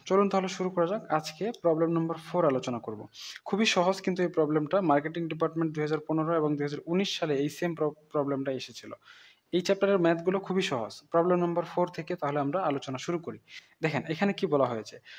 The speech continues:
এখানে বলা হয়েছে শরীফ কোম্পানি, আহ, লিমিটেড অথবা হাবিব কোম্পানি লিমিটেড, যে কোনো একটা কোম্পানি ধরলেই হলো, এক্সটেন্ডেড ক্রেডিট ফ্যাসিলিটিস, সে তার ক্রেডিট ফ্যাসিলিটিস বৃদ্ধি করতে চাচ্ছে বা বাকির বিষয়গুলোকে বৃদ্ধি করতে চাচ্ছে। For টাকা দশ হাজার on terms, এই দশ হাজার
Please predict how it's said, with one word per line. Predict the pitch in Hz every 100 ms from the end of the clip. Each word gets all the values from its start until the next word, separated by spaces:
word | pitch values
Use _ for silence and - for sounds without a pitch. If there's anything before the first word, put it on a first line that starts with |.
| - -
এখানে | 156 190
বলা | 180 185
হয়েছে | 202 196 170 -
শরীফ | - 190 196 214 -
কোম্পানি, | 185 180 185 175 143 190 - - - _ _
আহ, | 151 143
লিমিটেড | 147 170 196 139 120
অথবা | 143 170 160
হাবিব | 135 156 185
কোম্পানি | - 165 165 160
লিমিটেড, | 151 120 110 110
যে | 139 175
কোনো | 180
একটা | 165 156
কোম্পানি | 156 143 143
ধরলেই | 131 131 143
হলো, | 135 127 180 247 - - - _ 180
এক্সটেন্ডেড | 180 - 214 208 196 170 170 -
ক্রেডিট | - 185 208 202
ফ্যাসিলিটিস, | - 156 147 123 113
সে | - 170
তার | 175 175
ক্রেডিট | 175 170 175
ফ্যাসিলিটিস | 160 160 156 160 196 147
বৃদ্ধি | 139 131 139 156 156
করতে | 147 147 143
চাচ্ছে | 131 113 190
বা | 180
বাকির | 135 147 - 165
বিষয়গুলোকে | 156 151 147 135 180 240 - - -
বৃদ্ধি | 147 156 156
করতে | 139 -
চাচ্ছে। | 127 113 - - - _ -
For | 175
টাকা | 180 180 180
দশ | 151 151
হাজার | 151 151 165
on | 151
terms, | 151 - 123 110 104 -
এই | 151 151
দশ | 151
হাজার | 156 170